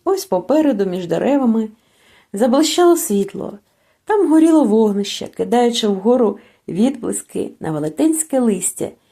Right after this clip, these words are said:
між яким виднілися мерехтливі зорі. Рансомові здалося, що його враз зусібіч обступили десятки гросів. Тепер, коли їх юрмилося навколо так багато,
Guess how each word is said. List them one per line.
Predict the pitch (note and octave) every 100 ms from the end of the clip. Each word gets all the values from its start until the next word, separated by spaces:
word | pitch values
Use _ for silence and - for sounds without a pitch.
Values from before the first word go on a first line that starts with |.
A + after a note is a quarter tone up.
| _ _ _
між | G#3 A#3 B3+
яким | A#3+ E4+ F4+ A3
виднілися | G3 A3+ E4 D#4+ D#4 - B3 A#3+
мерехтливі | F#3+ G#3 A#3 - C4 D#4+ D4+ D4 -
зорі. | E3 F3+ E3 D3 - _ _ _ _ _ _ -
Рансомові | G3 G#3 A3+ C4+ C4+ B3+
здалося, | A#3 A3+ A3+ D4+ E4 - A3+
що | - C#4
його | D#4 D#4 F4
враз | C4+ F4+ F4+ - _ _
зусібіч | F#3 A3 A#3 G#3+ F3+ D#4+ F4 - -
обступили | G#3+ - - A3 G4 F#4 G#3
десятки | B3 - F#4+ F#4+ D#4
гросів. | G#3+ F3+ D#3 - - _ _
Тепер, | A3+ A#3 A#4+ G#4
коли | - C#4+ D#4
їх | C#4+ -
юрмилося | A3 A#3+ C4 E4 B3 A#3 G#3
навколо | A3+ A3+ C#4+ B3
так | A3+ G3
багато, | F3 F#3+ A#3 E4 D#4+ -